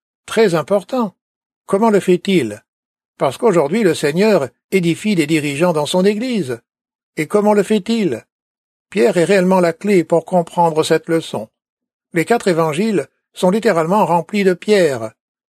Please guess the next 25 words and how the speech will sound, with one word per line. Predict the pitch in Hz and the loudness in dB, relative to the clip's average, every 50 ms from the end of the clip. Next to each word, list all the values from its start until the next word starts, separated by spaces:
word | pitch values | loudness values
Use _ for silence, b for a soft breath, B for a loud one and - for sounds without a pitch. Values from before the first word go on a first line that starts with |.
| _ | _
Je | - 160 | -4 0
veux | 160 175 | 0 0
dire, | 185 214 220 202 175 147 131 120 - _ _ _ _ _ | 2 2 2 0 0 0 -2 -4 -8 _ _ _ _ _
il | 190 165 | 0 0
est | 190 180 | 0 0
partout. | - 196 196 - - - 240 226 180 - _ _ _ _ _ _ _ _ _ _ _ _ | 0 -2 -4 -4 -6 -6 -6 -6 -6 -10 _ _ _ _ _ _ _ _ _ _ _ _
Après | - 156 151 - 226 233 | -6 -6 -2 -2 -2 0
le | 196 180 | 0 2
nom | 175 208 226 | 2 2 2
de | 208 180 | 2 0
Jésus, | 143 151 151 139 131 175 220 226 - _ _ _ _ _ _ | 0 -2 -4 -4 -4 -4 -4 -6 -8 _ _ _ _ _ _
aucun | - 233 233 - 214 185 165 | -4 -2 0 0 0 0 2
nom | 175 190 180 165 | 2 2 2 2
n'est | 147 143 165 | 0 -2 -2
utilisé | 175 202 214 208 208 175 175 170 | -2 -2 -2 -2 0 2 2 4
autant | 208 240 226 - - 208 220 220 214 | 4 2 0 0 -2 -2 0 0 0
dans | 196 190 | 0 0
les | 190 185 165 | 0 0 0
évangiles | 185 180 185 185 185 165 175 214 196 151 120 117 - _ _ _ _ _ | 0 0 0 -2 -2 -2 -2 -2 -2 -4 -4 -8 -10 _ _ _ _ _
que | - 208 | 0 2
le | 196 190 180 | 2 2 2
nom | 170 185 208 208 | 4 2 2 2
de | 185 190 180 | 2 0 -2
Pierre. | - - - 160 160 156 135 117 110 104 107 101 _ _ _ _ _ _ _ _ _ _ _ _ _ - | -2 -4 0 0 2 2 0 -2 -8 -12 -16 -18 _ _ _ _ _ _ _ _ _ _ _ _ _ -8
Personne | 151 131 - - 226 233 214 175 135 | -8 -8 -2 0 0 0 0 -2 -6